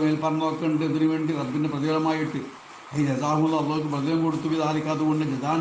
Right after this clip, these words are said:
യുഫാ, ജസാൻ പ്രതിഫലം. എന്ത് പ്രതിഫലം? അതാ അനതാ അൻ, അതായത് ഔദാര്യം എന്നാണ്. റബ്ബിനൊക്കെ ജസായി പ്രതിഫലമായിട്ട് അതാ അനതാ നിസാബ, കണക്കില്ലാത്തതായിരിക്കുന്ന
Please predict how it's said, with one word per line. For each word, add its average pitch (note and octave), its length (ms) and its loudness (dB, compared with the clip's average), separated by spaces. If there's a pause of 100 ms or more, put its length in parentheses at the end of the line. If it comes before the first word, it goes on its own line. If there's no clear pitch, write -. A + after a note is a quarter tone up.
യുഫാ, D#3 220 2 (500)
ജസാൻ D3 380 0
പ്രതിഫലം. D3+ 380 0 (560)
എന്ത് C#3+ 180 4
പ്രതിഫലം? D#3 320 4
അതാ C#3 120 0 (100)
അനതാ D3 360 2
അൻ, D3+ 160 2
അതായത് D3+ 340 2
ഔദാര്യം D#3 380 2
എന്നാണ്. D#3+ 220 2 (1500)
റബ്ബിനൊക്കെ D3 540 2
ജസായി D3+ 400 2
പ്രതിഫലമായിട്ട് D3+ 540 2
അതാ C3+ 200 0
അനതാ E3 320 0 (120)
നിസാബ, D#3 360 0 (460)
കണക്കില്ലാത്തതായിരിക്കുന്ന D#3+ 1080 0